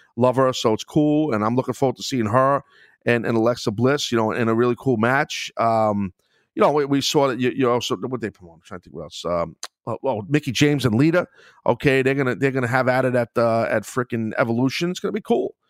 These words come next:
So it's like they've been promoting some stuff, you know. Um, I, I,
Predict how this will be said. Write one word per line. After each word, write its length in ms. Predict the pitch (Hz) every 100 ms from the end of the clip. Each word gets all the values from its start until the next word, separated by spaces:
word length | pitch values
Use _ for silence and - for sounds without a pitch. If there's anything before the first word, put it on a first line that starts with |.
| _ _
So 500 | - - - 151 147
it's 280 | 143 139 143
like 180 | 170 143
they've 240 | 170 180
been 180 | 151 185
promoting 520 | 165 160 170 175 160
some 320 | 131 - 165 247
stuff, 480 | - 98 - - -
you 140 | 143
know. 240 | 135 160 -
Um, 540 | 135 131 127 123 123 _ _ _ _ _ _ _ -
I, 280 | - 55 - - - -
I, 120 | -